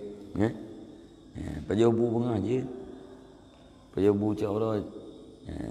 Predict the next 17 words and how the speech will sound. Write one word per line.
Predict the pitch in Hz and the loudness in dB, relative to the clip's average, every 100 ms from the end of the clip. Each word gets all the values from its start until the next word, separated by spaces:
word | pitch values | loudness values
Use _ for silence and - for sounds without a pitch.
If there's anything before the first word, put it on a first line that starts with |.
| 53 | -4
je | 95 110 | 4 4
ti. | 98 107 110 - - - - - - - - - | 4 0 -2 -8 -10 -14 -16 -18 -20 -20 -20 -6
Ana | 92 104 | 2 6
wajib | 107 110 107 | 8 6 6
imsak. | 113 110 78 - - - - - - - - - - - - - - - | 2 2 0 -2 -10 -14 -16 -20 -20 -20 -20 -20 -20 -20 -20 -20 -20 -4
Ana | 92 101 | 0 4
wajib | 101 110 - | 6 6 4
tundra. | 101 104 95 78 78 82 | 2 4 4 2 -2 0
Tu, | 151 - | 0 6
nah, | 117 113 | 8 10
orang | 127 180 156 | 10 8 10
yang | 131 123 | 8 8
ana | 117 123 | 6 6
puasa | 120 151 151 151 | 6 6 8 8
tapi | 135 127 165 | 8 6 6
wajib | 143 143 | 8 6
tundra. | 113 147 147 143 | 6 4 6 6